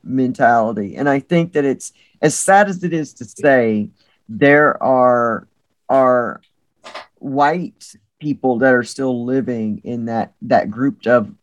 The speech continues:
victim mentality. They feel victimized by the freedom of Black people. And that's going back to the, uh, to the abolishment of slavery.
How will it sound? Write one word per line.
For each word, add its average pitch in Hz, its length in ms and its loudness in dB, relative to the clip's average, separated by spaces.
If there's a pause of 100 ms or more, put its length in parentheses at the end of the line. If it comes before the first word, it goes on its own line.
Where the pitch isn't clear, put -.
(120)
victim 131 580 -2
mentality. 117 800 0
They 131 180 2
feel 175 340 0 (440)
victimized 120 1000 0
by 120 200 4
the 104 100 -8
freedom 120 640 -6
of 101 160 -14
Black 110 400 0
people. 76 460 -14 (200)
And 123 140 2
that's 127 200 2
going 120 260 -2
back 117 260 4
to 131 80 -16
the, 117 160 -4 (100)
uh, 101 60 -4 (260)
to 135 100 -4
the 123 120 0
abolishment 110 560 2
of 95 80 -12
slavery. 107 640 -6